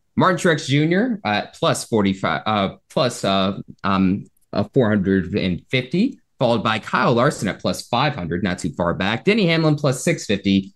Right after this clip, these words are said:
Kevin Harvick plus seventy, seven fifty, tied with Christopher Bell. As for the best of the rest, Kyle Busch plus eight fifty, William Byron plus nine hundred, Joey Logano plus twelve hundred, and at plus sixteen hundred apiece, uh,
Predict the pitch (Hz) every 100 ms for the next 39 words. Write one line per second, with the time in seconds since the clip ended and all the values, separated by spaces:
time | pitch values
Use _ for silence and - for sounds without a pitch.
0 | _ - - 180 170 170 - 147 139 135
1 | 123 123 120 _ 123 - 135 120 120 107
2 | 120 117 - 101 95 98 - - 78 80
3 | 71 69 71 123 127 - - _ _ 92
4 | 95 90 73 98 - 76 85 107 - -
5 | 120 110 90 110 117 - 80 - - 202
6 | - 110 104 113 107 - - 247 262 202
7 | 156 151 147 135 98 110 120 120 117 113
8 | 110 110 _ _ 180 170 120 107 104 95
9 | 87 - - 127 123 113 113 107 - 165
10 | 175 170 - _ 120 - - 156 160 185
11 | 185 123 101 95 90 - 92 87 - -
12 | - - 92 90 -